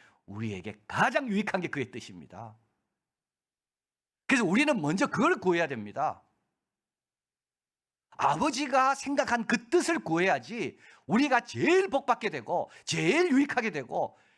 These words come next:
실제로 우리의 필요한 것이 채워지게 됩니다. 그건 사십주죠.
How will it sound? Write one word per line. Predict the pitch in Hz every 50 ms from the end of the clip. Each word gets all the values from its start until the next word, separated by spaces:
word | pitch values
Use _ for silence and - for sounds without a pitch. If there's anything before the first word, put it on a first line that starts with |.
| _ _
실제로 | - - - 339 339 277 - 330 320 294 254
우리의 | 180 170 190 202 196 -
필요한 | - - 269 240 214 175 151
것이 | 139 139 - 262 - - -
채워지게 | - - - 359 311 269 185 175 175 175
됩니다. | 147 127 107 120 120 - 120 135 - - - _ _ _ _ _ _ _ _ _ _ _ _ _ _ _ _ _ _ _ _ _ _ _ _ _ _ _ _ _ _ _ _ _ _ _ _ _ _ _ _ _ _ _ _ _ _ _ _ _ _ _ _ _ _ _ _ _ _ _ _ _ _ _ _ _
그건 | - 143 196 185
사십주죠. | - - - 107 - - - - - - - -